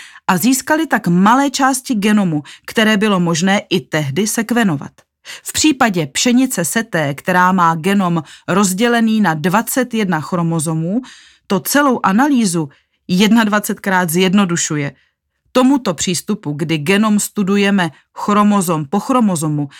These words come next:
říkáme chromozomová genomika. Její využití umožnilo čtení dědičné informace řady plodin, včetně už zmíněné pšenice, a dodnes urychluje izolaci agronomicky důležitých genů,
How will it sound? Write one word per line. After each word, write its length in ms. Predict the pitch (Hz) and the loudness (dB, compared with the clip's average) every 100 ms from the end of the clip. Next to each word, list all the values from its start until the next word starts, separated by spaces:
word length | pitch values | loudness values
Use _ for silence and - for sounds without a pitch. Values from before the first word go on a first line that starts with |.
| - - _ 175 | -20 -20 _ -2
říkáme 640 | 214 247 285 285 269 254 | 0 2 4 4 4 2
chromozomová 920 | - 220 220 226 226 220 220 208 202 | -2 0 2 2 2 2 2 2 0
genomika. 640 | 160 180 185 156 139 135 - _ _ _ _ | 0 0 0 -2 -4 -10 -10 _ _ _ _
Její 360 | 175 185 202 226 | -2 2 4 2
využití 640 | 240 247 220 254 262 269 | 2 2 0 0 0 0
umožnilo 600 | - 233 240 240 262 240 | 2 2 2 4 2 2
čtení 500 | 202 - 214 208 240 | 0 -2 0 2 4
dědičné 460 | 202 190 208 - 208 | 2 0 -2 0 0
informace 640 | - 190 214 208 214 214 | 0 -2 0 0 0 0
řady 240 | 202 196 208 | 0 0 0
plodin, 460 | 202 190 160 151 143 - - | -2 -2 -2 -4 -6 -14 -20
včetně 520 | - - 247 233 254 247 | -12 -2 -2 0 -2 -2
už 240 | 214 196 | -2 0
zmíněné 500 | 180 196 202 175 139 | 0 2 2 0 -4
pšenice, 640 | - 190 196 240 - 269 277 - - _ - | -4 -2 0 0 -2 -2 -4 -12 -20 _ -2
a 100 | 190 | 0
dodnes 600 | 180 294 220 175 147 - - | 2 0 0 0 -2 -4 -4
urychluje 680 | 220 240 - 254 254 190 - _ _ | 0 0 0 0 0 0 -4 _ _
izolaci 600 | 240 208 262 277 269 - | 0 2 2 0 -2 -4
agronomicky 760 | - 202 240 240 240 240 - 233 | -2 0 2 2 2 0 -2 -2
důležitých 640 | 214 208 202 208 208 170 | 0 0 0 -2 -4 -4
genů, 380 | 180 196 170 | -2 0 0